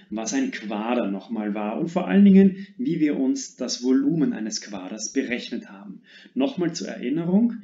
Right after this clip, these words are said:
wir haben ein Rechteck gezeichnet und haben dann daraus einen Quader konstruiert, indem wir dann die Grundfläche nach oben gezogen haben. Um dann zu bestimmen, was das Volumen des Quaders ist,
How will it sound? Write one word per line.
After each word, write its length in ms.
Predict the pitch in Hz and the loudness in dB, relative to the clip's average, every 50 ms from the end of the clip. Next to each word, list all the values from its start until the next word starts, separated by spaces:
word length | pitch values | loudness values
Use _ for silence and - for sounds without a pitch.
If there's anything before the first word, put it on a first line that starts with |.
| - - - - _ - | -18 -20 -20 -16 _ -2
wir 260 | 127 143 165 151 156 | 0 0 0 0 -2
haben 480 | 147 139 123 107 104 98 95 - - - _ _ _ - | -4 -6 -4 -4 -4 -6 -6 -8 -16 -20 _ _ _ -8
ein 160 | 120 113 117 | -6 -4 -4
Rechteck 680 | 117 110 123 156 165 - - - - - 170 170 170 - - - - - _ _ _ _ _ - - - - | -4 -4 -4 -4 -4 -6 -10 -12 -10 -8 -8 -8 -8 -10 -14 -18 -18 -20 _ _ _ _ _ -20 -20 -20 -20
gezeichnet 760 | - - - - 156 151 151 156 - - 180 190 208 208 - - - _ _ _ _ _ _ _ - | -20 -20 -14 -10 -8 -6 -6 -6 -6 -4 -2 -2 -2 -2 -6 -14 -20 _ _ _ _ _ _ _ -6
und 200 | 123 117 101 101 | -6 -6 -6 -6
haben 300 | 104 104 107 107 104 104 | -8 -6 -6 -6 -6 -6
dann 300 | 127 127 131 127 120 104 | -6 -4 -4 -2 -2 -4
daraus 580 | 110 107 117 120 113 110 113 110 110 - - | -6 -6 -8 -8 -8 -6 -6 -6 -6 -6 -8
einen 300 | - 120 110 113 110 110 | -10 -10 -8 -8 -8 -10
Quader 560 | - - 107 110 107 104 113 123 117 110 101 | -12 -12 -10 -8 -6 -6 -6 -6 -6 -6 -8
konstruiert, 720 | 104 - - 98 92 - - - - 104 104 101 117 120 120 | -10 -12 -14 -14 -14 -16 -16 -14 -12 -12 -10 -8 -6 -4 -4
indem 340 | 120 120 139 156 160 156 151 | -4 -4 -2 -4 -4 -2 -4
wir 100 | 151 139 | -4 -4
dann 220 | 139 139 131 120 | -4 -4 -4 -4
die 100 | 117 110 | -6 -6
Grundfläche 840 | - 117 120 143 170 165 - - 139 127 117 - - - 123 113 - - - - - _ | -6 -4 -2 -2 -2 -2 -4 -6 -6 -6 -6 -6 -6 -6 -6 -6 -8 -10 -18 -20 -16 _
nach 260 | - 123 - - - - | -8 -8 -8 -8 -8 -6
oben 280 | 113 113 113 117 107 | -4 -4 -4 -4 -6
gezogen 560 | 101 101 98 - - 104 92 90 87 85 - | -8 -8 -10 -10 -8 -8 -8 -8 -8 -12 -18
haben. 320 | - - 95 95 - - - _ _ - - - - - | -20 -20 -18 -18 -18 -18 -20 _ _ -20 -20 -18 -4 2
Um 220 | - - 151 139 | 2 4 4 4
dann 240 | - 156 196 202 202 | 4 4 4 4 4
zu 140 | - 175 165 | 4 2 2
bestimmen, 640 | 175 165 - - - 202 202 180 147 131 127 120 | 2 2 2 2 4 6 6 6 6 4 0 0
was 160 | 117 113 - - | -2 -6 -8 -8
das 260 | 135 117 101 98 101 | -10 -10 -10 -8 -6
Volumen 540 | 104 101 98 107 147 226 262 214 147 113 98 | -6 -6 -2 2 4 6 8 8 6 4 2
des 180 | 101 104 - | -2 -8 -10
Quaders 460 | - 101 101 92 90 90 101 104 101 | -14 -16 -16 -16 -14 -14 -14 -10 -6
ist, 320 | 120 143 143 - - - | -6 -4 -6 -6 -10 -16